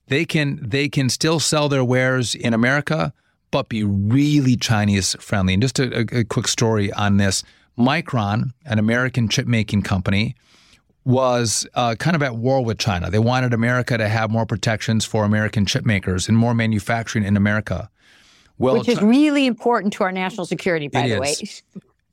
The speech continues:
Speaker 1: China,
Speaker 2: important.
Speaker 1: China came out and said, "Okay, well, here's the deal. These are fungible products, these chips are. We can't have any Micron chips. It's a national security risk to have Micron chips in any of these products that might go into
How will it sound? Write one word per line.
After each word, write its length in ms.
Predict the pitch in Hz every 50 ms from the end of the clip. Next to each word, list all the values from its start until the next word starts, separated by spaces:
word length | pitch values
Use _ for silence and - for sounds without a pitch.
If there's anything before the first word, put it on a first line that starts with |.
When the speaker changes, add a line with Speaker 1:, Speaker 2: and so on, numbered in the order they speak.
| - -
Speaker 1:
China, 240 | 302 160 165 202 185
Speaker 2:
important. 420 | 170 - - - - - - -
Speaker 1:
China 260 | - 165 196 196 175
came 160 | - - 135
out 60 | 135 127
and 100 | 131 -
said, 180 | - 139 127 -
"Okay, 240 | - 170 - 196 165
well, 240 | 151 156 151 151 151
here's 180 | 139 135 165 151
the 80 | 156
deal. 320 | 143 160 156 151 139 123 - _ _ _ _ _ _
These 240 | - 139 139 165 175
are 60 | 185
fungible 560 | 131 - - - 139 147 135 127 120 127 117 -
products, 380 | - 117 110 120 127 123 -
these 160 | - 120 104
chips 280 | - - 127 113 - -
are. 220 | 156 156 160 151 - _ _ _ _ _ _ _ _ _
We 240 | - - 143 196 202
can't 320 | 190 - 196 208 190 170 151
have 300 | 123 139 143 143 131 135
any 220 | 135 139 135 131
Micron 520 | 123 120 127 135 131 - - 127 117 117
chips. 280 | 107 - 127 113 95 -
It's 100 | 104 -
a 80 | 110 120
national 340 | 127 139 139 - - 131
security 320 | 107 - - - 131 120 110
risk 220 | 101 104 104 -
to 60 | -
have 100 | 110 101
Micron 400 | 95 110 120 - - 120 110 104
chips 320 | 101 - 117 110 95 - -
in 220 | 110 107 104 98 _ _ _ _ _ _ _ _ -
any 300 | 131 127 139 143 139 135
of 160 | 127 120 110
these 200 | 117 120 113 104
products 460 | - - 127 123 120 117 113 101 -
that 140 | - 113 107
might 220 | 113 113 117 -
go 200 | - 120 110 110
into 640 | 113 113 113 113 107 - - 117 107 104 104 -